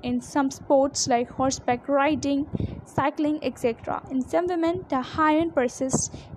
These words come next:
even after coitus. In fact, the presence or absence of hymen is not a reliable indicator of virginity or sexual re-,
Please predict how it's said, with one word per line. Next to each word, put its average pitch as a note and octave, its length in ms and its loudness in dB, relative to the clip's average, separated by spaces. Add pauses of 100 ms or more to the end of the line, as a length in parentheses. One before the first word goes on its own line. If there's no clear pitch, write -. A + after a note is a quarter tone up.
even E4+ 320 2
after B3+ 300 0
coitus. - 640 -10 (400)
In C4 140 0
fact, C#4+ 560 -2 (560)
the B3 100 0
presence D#4 540 2
or C4 140 0
absence C#4 440 -2
of F4+ 160 -4
hymen C4+ 440 2
is - 240 -8
not D4 300 2
a F4+ 60 2
reliable B3+ 420 4
indicator C#4 640 -2 (400)
of A#3 280 0
virginity C#4+ 580 0 (120)
or - 160 -6
sexual A#3 380 -8
re-, B3+ 140 -4